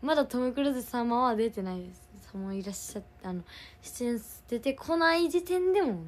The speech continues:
切って寝ちゃう。いや、ま-、はじ-、始まったら面白くて朝になっちゃう。から始まる前に寝んと、朝になります。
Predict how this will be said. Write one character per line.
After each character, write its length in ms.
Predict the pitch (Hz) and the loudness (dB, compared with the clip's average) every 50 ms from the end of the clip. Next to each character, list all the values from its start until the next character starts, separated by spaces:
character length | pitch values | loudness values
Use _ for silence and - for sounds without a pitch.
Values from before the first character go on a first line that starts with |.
| 165 175 - - - - - - - - - - - - - - - - - - - - | -12 -14 -16 -20 -20 -20 -20 -20 -20 -20 -20 -20 -20 -20 -20 -20 -20 -20 -20 -20 -20 -20
切 100 | - - | -20 -20
っ 20 | - | -20
て 180 | - - - 175 | -16 -14 -12 -10
寝 140 | 170 170 170 | -10 -12 -14
ち 140 | - - | -16 -18
ゃ 20 | - - - - - - - - - - - - - - - - - - - - - - | -20 -20 -20 -20 -20 -20 -20 -20 -20 -20 -20 -20 -20 -20 -20 -20 -20 -20 -20 -20 -16 -12
う。 40 | 196 | -12
い 0 | |
や、 60 | 180 - - - - - - - - 196 | -12 -12 -16 -20 -20 -20 -20 -20 -10 -6
ま-、 120 | 208 247 285 453 392 - 240 | -4 -4 -4 -4 -6 -4 -4
は 120 | 196 196 | -4 -4
じ-、 120 | 185 190 190 | -4 -6 -6
始 240 | - - 262 277 320 | -6 -4 -4 -2 -2
ま 120 | 339 359 | -2 -2
っ 20 | |
た 160 | 359 - - 359 | -4 -2 -2 0
ら 100 | 311 226 | 2 2
面 140 | 220 226 247 | 2 0 0
白 180 | 240 269 277 269 | -2 -4 -6 -6
く 60 | - | -6
て 100 | - 208 | -6 -6
朝 180 | 202 - - 185 | -6 -6 -6 -6
に 60 | 180 | -6
な 80 | 180 | -6
っ 20 | 180 | -6
ち 120 | - - - | -8 -14 -18
ゃ 20 | |
う。 40 | - - - - - - - - - - - - - - | -18 -20 -20 -20 -20 -20 -20 -20 -20 -20 -20 -20 -20 -16
か 40 | - | -14
ら 60 | 240 | -14
始 280 | 220 - 262 233 240 294 | -8 -6 -6 -4 -2 -2
ま 80 | 302 302 | -2 0
る 120 | 294 330 | 2 2
前 140 | 349 330 294 | 2 2 2
に 100 | 262 254 | 2 0
寝 120 | 254 285 285 | 0 0 -2
ん 80 | 277 | -2
と、 260 | - 302 254 196 - - - - - - - - - - - - - - - - - - - - - - - - - - - - - - - - - - - - - - - - - - - - - - - - - - - - - - - - | -2 -4 -4 -4 -6 -10 -16 -20 -20 -20 -20 -20 -20 -20 -20 -20 -20 -20 -20 -20 -20 -20 -20 -20 -20 -20 -20 -20 -20 -20 -20 -20 -20 -20 -20 -20 -20 -20 -20 -20 -20 -20 -20 -20 -20 -20 -20 -20 -20 -20 -20 -20 -20 -20 -20 -20 -20 -20 -10 -8
朝 220 | - 214 202 202 180 | -6 -6 -4 -6 -6
に 80 | 170 | -6
な 60 | 170 | -8
り 100 | 170 170 | -10 -12
ま 100 | 170 160 - | -14 -16 -18
す。 100 | - | -20